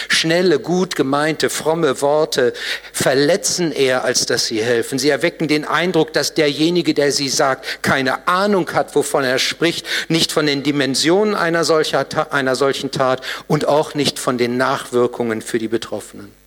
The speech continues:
Ich sage das einmal jetzt ganz bewusst auch so,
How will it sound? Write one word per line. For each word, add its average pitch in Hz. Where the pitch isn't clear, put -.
Ich -
sage 190
das 165
einmal 151
jetzt 147
ganz 160
bewusst 143
auch 131
so, 123